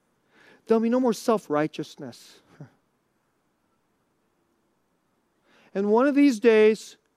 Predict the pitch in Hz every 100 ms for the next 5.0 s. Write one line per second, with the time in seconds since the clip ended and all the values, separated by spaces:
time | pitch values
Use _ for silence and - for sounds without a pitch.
0 | _ _ _ _ _ _ - 247 - -
1 | 254 247 240 247 254 _ _ _ - 196
2 | 247 - - 233 226 226 226 - 185 196
3 | 302 285 311 269 196 359 440 349 254 285
4 | 254 294 320 - 466 - 571 233 175 -